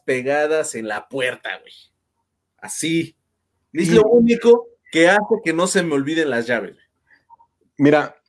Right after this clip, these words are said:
Speaker 2: eh, lo entiendo, pero tengo una niña de dos años.
Speaker 1: Sí, está bien, está bien, lo
Speaker 2: No,
Speaker 1: entiendo.
Speaker 2: no, no, no, no, no, también, o sea, no es que sea tu enemigo, pero te tienes que cuidar de ella, ¿no?
Speaker 1: <laughs> Es correcto, sí, es, eso también te entiendo,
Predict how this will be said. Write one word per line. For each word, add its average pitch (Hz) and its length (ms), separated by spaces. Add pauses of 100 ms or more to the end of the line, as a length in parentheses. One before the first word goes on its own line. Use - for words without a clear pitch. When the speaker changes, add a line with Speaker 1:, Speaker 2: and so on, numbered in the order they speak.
(640)
Speaker 2:
eh, 135 180
lo 135 120
entiendo, 170 420
pero 123 260 (160)
tengo 160 200
una 185 100
niña 151 240
de 131 60
dos 123 240
años. 123 440 (140)
Speaker 1:
Sí, - 160 (540)
está 120 180
bien, 120 140
está 113 160
bien, 110 160
lo 117 60
Speaker 2:
No, - 120
Speaker 1:
entiendo. 120 240
Speaker 2:
no, 160 240
no, 165 220
no, 147 240
no, 143 100
no, 139 160
también, 131 400
o 113 80
sea, 104 380 (640)
no 139 200
es 185 120
que 160 100
sea 165 160
tu 165 80
enemigo, 156 480
pero 123 220
te - 100
tienes 147 320
que 131 140
cuidar 127 340
de 123 120
ella, 110 180
¿no? 175 320 (380)
Speaker 1:
<laughs> 139 600 (260)
Es 139 220
correcto, 120 600
sí, 135 160
es, 147 120
eso 170 380
también 143 260
te 135 60
entiendo, 120 420